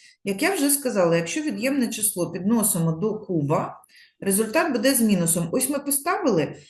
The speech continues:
і тепер як мені перемножити такі мішані числа? Перевести треба в неправильні дроби. Один множимо на вісім плюс один.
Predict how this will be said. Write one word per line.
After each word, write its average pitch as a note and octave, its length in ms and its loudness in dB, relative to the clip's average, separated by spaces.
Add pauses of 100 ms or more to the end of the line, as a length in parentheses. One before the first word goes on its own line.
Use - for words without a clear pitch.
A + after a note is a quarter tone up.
(240)
і G#3 60 -8
тепер D#4+ 360 0
як D#4+ 220 0
мені C4+ 220 2
перемножити A3+ 760 0 (120)
такі G3+ 200 -4
мішані G#3 480 2
числа? E3+ 360 -2
Перевести C#4+ 480 -4
треба C4 320 0
в G#3 80 0
неправильні A3 640 0
дроби. E3 520 -2 (360)
Один A#3 400 4
множимо G3+ 640 4
на F#3+ 80 2
вісім B3+ 540 -2
плюс A#3 380 0
один. D#3+ 540 0